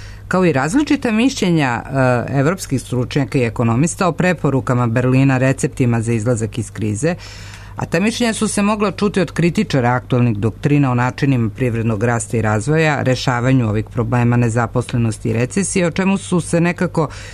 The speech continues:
gde su se nekako prosto istakli, e, Nobelovac Paul Krugman, kao i potpredsjednik Svetske banke Indijac Kaušik Basu.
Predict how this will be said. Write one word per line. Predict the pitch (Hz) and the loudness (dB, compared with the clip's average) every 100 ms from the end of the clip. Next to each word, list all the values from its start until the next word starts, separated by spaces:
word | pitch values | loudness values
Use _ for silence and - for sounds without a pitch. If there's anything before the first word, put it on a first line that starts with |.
| - - - | -16 -16 -8
gde | 147 175 | -2 0
su | 175 202 | 0 0
se | 180 | 2
nekako | 165 170 185 - 156 - - | 0 0 -2 0 0 -2 -2
prosto | 190 185 170 | -2 0 2
istakli, | 156 - 202 - - 170 165 156 139 - | 0 0 -4 -4 -2 2 4 4 2 2
e, | 151 | 2
Nobelovac | 143 151 151 170 151 139 | 4 4 2 2 2 0
Paul | - 160 147 | -2 0 0
Krugman, | - 160 165 170 156 | 2 0 2 2 2
kao | 156 147 | 0 2
i | 151 | 2
potpredsjednik | 143 151 - 147 143 165 151 | 0 -2 0 -2 0 0 0
Svetske | - 151 - 135 | 0 -2 0 -2
banke | 139 147 - 147 131 - - - | 0 0 0 -2 -2 -6 -18 -2
Indijac | 147 135 135 139 127 - | 0 4 4 2 0 -8
Kaušik | - 139 127 123 139 | -6 -2 0 0 -2
Basu. | 127 131 - - - | 0 -2 -4 -10 -12